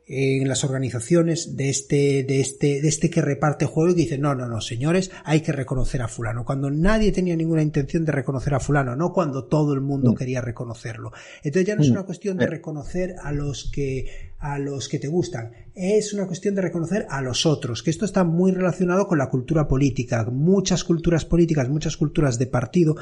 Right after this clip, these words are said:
Speaker 1: aquí ya me quito la gorra de consultor organizativo y ya me pongo la gorra de lobby directamente y de, y de activista y de,
Speaker 2: <laughs> Eh,
Speaker 1: y
Speaker 2: que
Speaker 1: de
Speaker 2: net, sí.
Speaker 1: persona que trabaja en
Speaker 2: <laughs>
Speaker 1: incidencia política.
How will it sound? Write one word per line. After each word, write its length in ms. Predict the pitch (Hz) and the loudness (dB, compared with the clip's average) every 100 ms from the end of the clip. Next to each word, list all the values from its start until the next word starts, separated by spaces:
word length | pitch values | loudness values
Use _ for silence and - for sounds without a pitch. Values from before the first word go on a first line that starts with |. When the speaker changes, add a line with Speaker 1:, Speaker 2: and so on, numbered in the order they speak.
| - | -6
Speaker 1:
aquí 180 | 127 139 | -4 0
ya 120 | 151 | 4
me 120 | 147 | 2
quito 240 | 123 139 139 | 2 0 0
la 120 | 123 | -2
gorra 480 | 123 135 127 127 123 | 0 0 0 0 0
de 160 | 127 | -2
consultor 840 | 123 131 - 123 120 135 127 127 131 | -2 -4 -4 -6 -2 0 0 0 -2
organizativo 720 | 127 131 123 135 170 147 120 | -4 -4 -6 -4 -2 -2 -2
y 40 | |
ya 120 | 120 127 | -2 0
me 100 | - | -2
pongo 200 | 135 123 | -6 -10
la 80 | |
gorra 300 | 120 143 123 | -8 -8 -6
de 100 | 113 | -6
lobby 360 | 117 147 143 143 - _ _ - 131 | -2 0 0 -4 -8 _ _ -8 -4
directamente 720 | 127 113 127 151 170 165 160 | -4 -2 -2 0 2 4 4
y 280 | 135 120 120 | 4 2 0
de, 280 | 120 120 120 - - - | -2 -2 2 2 2 -2
y 100 | 135 | 0
de 80 | 127 | 2
activista 840 | - 123 139 175 - 180 175 170 | 4 2 0 -2 -6 -8 -6 -6
y 200 | 131 123 | -4 -4
de, 440 | 120 120 120 123 123 | -4 -6 -8 -8 -10
Speaker 2:
<laughs> 260 | - - 127 | -12 -4 2
Eh, 100 | 117 | 2
Speaker 1:
y 40 | |
Speaker 2:
que 180 | 123 110 | 2 0
Speaker 1:
de 60 | 127 | 4
Speaker 2:
net, 200 | 123 110 | 4 4
sí. 140 | - 127 | 2 2
Speaker 1:
persona 420 | 127 117 143 110 | 2 0 2 2
que 80 | 151 | 2
trabaja 320 | - - 156 | 2 2 0
en 100 | 143 | -4
Speaker 2:
<laughs> 20 | |
Speaker 1:
incidencia 460 | 143 151 147 135 147 | -4 -4 -4 -4 -6
política. 400 | 160 170 180 | -4 -4 -4